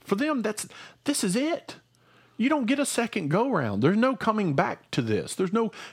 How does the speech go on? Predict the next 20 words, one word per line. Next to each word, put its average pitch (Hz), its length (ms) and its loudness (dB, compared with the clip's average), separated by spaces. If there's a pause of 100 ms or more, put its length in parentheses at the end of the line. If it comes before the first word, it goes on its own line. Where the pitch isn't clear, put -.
coming 208 320 0
back. 147 320 -2
And, 127 180 2
and, 143 140 0
you 160 80 2
know, 110 240 2 (240)
some 226 240 2
religions 180 340 0
teach, - 380 -4
uh, 117 260 0
reincarnation, 139 840 0
but 131 140 0
that 170 100 -2
has 170 280 -2
absolutely 160 520 -2
never 151 240 0
been 139 160 -2
proven 151 320 0
by 135 180 0
any 180 460 -2